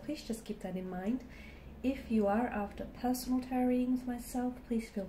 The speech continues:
free to reach out and inquire. I will list my email address just below the video here. Okay guys, I'm gonna go ahead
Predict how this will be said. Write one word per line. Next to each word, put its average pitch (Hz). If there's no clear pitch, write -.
free 190
to -
reach 180
out 180
and 185
inquire. 294
I 202
will 196
list 208
my 208
email 220
address 240
just -
below 214
the 220
video 277
here. 185
Okay 269
guys, 214
I'm 277
gonna 311
go 254
ahead 240